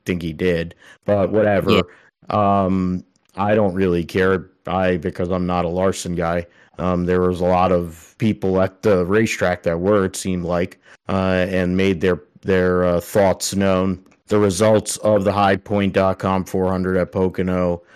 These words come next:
Speaker 1: uh, Denny Hamlin, Tyler Reddick, his driver. I, I really thought during the practice he had the fastest race car out there. Um, in the end, it was Martin Truex Junior,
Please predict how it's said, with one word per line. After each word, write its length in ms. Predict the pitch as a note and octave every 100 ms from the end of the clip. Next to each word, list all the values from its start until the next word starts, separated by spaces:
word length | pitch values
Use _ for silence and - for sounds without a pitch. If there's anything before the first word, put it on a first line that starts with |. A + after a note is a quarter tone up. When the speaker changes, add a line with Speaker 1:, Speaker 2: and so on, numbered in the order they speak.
| - -
Speaker 1:
uh, 400 | F#2 F2+ F2+ E2
Denny 440 | E2 G2+ F#2+ F#2+
Hamlin, 720 | G2 F#2+ F#2 F#2 F#2 F#2 F2+ - _
Tyler 460 | - G2 G2+ G2 F#2+
Reddick, 500 | F#2+ G2 F#2+ - - -
his 240 | F#2+ F#2+ D#2+
driver. 460 | G2 F2+ F#2 F#2
I, 180 | F#2 F#2+
I 160 | D#2 G2
really 400 | G2+ G#2 G2 F#2
thought 520 | - G2 F#2+ - -
during 300 | - G2+ G2
the 100 | F2
practice 580 | - F#2+ F2+ - F#2 F2
he 120 | F#2
had 120 | F2+ F2
the 80 |
fastest 560 | E2+ F#2+ F#2 - F2 -
race 260 | F#2 F2+ -
car 440 | F2+ F2 F2 E2 - - _ -
out 320 | F#2+ G2 F2+
there. 400 | F#2 F2+ E2+ E2 - _ -
Um, 720 | F#2 F2 E2+ E2 E2 E2 D#2 _ -
in 180 | F2+ F2
the 160 | F2 E2+
end, 180 | E2+
it 120 | E2+ E2+
was 560 | F#2 E2+ F2 F2 E2 -
Martin 260 | G2 E2+ F2
Truex 380 | G#2+ E2 -
Junior, 560 | A2+ A2+ G2+ F2+ F#2